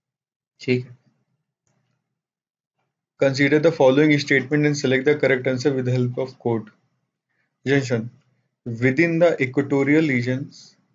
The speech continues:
the highlands have experienced the maximum economic development।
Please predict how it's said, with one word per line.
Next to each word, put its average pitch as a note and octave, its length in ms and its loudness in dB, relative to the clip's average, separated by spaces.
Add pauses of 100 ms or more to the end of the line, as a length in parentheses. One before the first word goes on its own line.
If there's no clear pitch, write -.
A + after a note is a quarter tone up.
(800)
the C3 140 2
highlands C3+ 640 2
have D3+ 200 2
experienced C#3+ 520 0
the C#3 160 0
maximum B2+ 420 -2
economic B2+ 400 -4
development। A2+ 560 -6